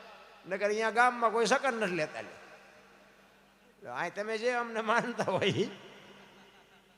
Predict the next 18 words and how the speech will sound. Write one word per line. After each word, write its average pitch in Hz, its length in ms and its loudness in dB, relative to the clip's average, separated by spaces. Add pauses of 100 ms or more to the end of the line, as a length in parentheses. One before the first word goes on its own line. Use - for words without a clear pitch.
(240)
અહીંયા 247 280 4
જ્યાં 269 240 4
જાય 285 240 4
ને, 277 140 0
એ 269 40 0
કે, 262 160 2
"બાપુ, 254 240 -2
અમારા 226 240 2
ઘરે 196 200 0
હાલો 185 280 2
પગલાં 175 340 -2
પડાવવા, 113 300 -8 (720)
બાપુ, 190 200 -2
અમારા 196 240 2
ઘરે 185 160 2
હાલો 175 280 4
પગલાં 156 340 0
પડાવવા." 104 280 -6